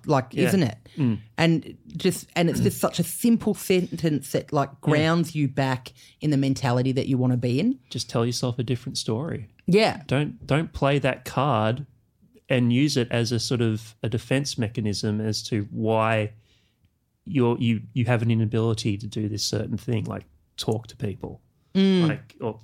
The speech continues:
Speaker 2: that's just for an example. But,
Speaker 1: Yeah, sure,
Speaker 2: yeah.
Speaker 1: sure. Well, you're nailing it, mate.
Speaker 2: Thank you.
Speaker 1: <laughs>
Speaker 2: Uh,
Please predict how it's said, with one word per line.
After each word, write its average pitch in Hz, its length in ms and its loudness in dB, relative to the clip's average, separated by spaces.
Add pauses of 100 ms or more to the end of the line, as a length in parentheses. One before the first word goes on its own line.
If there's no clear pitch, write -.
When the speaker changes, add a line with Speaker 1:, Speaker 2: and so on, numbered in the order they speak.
Speaker 2:
that's 131 200 0
just - 200 -6
for 98 80 -4
an 95 80 -4
example. 113 640 -2
But, 156 80 4
Speaker 1:
Yeah, 156 160 6
sure, 147 260 2
Speaker 2:
yeah. 123 120 0 (280)
Speaker 1:
sure. 139 380 0 (160)
Well, 170 180 2
you're 190 100 4
nailing 165 300 2
it, 135 100 0
mate. 143 300 -2 (400)
Speaker 2:
Thank 175 240 4
you. 202 300 4
Speaker 1:
<laughs> - 80 -2
Speaker 2:
Uh, 226 260 2